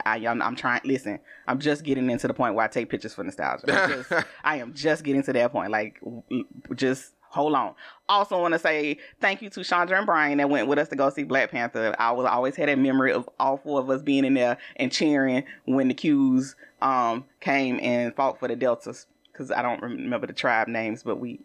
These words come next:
Speaker 1: the, the, you remember?
Speaker 2: Yeah, the Qs and
Speaker 1: And they
Speaker 2: Deltas.
Speaker 1: defeated the Sigmas.
Speaker 2: The Sigmas, yeah.
Speaker 1: Yes,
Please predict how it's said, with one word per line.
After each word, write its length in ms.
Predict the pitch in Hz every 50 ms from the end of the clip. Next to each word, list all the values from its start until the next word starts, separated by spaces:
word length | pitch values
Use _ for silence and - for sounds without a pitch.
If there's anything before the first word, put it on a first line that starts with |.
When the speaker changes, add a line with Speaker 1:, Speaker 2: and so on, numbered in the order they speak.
| - -
Speaker 1:
the, 240 | - 117 113 113 123 131 - _ _ _ _ _ _ -
the, 100 | - 135
you 60 | 139 139
remember? 360 | 156 170 185 196 185 180 180 - _
Speaker 2:
Yeah, 380 | 120 123 160 180 127 85 82 87
the 120 | 92 90 92
Qs 400 | 87 - 131 131 135 135 127 113
and 160 | 117 113 107
Speaker 1:
And 100 | 127 135
they 80 | 143 143
Speaker 2:
Deltas. 140 | 123 101 101
Speaker 1:
defeated 240 | 170 165 147 143 127
the 60 | 139
Sigmas. 320 | - - 131 - - 104 107
Speaker 2:
The 60 | 117
Sigmas, 420 | - - 143 127 98 92 90 107
yeah. 260 | 131 143 131 107 - 131
Speaker 1:
Yes, 280 | 156 175 202 - -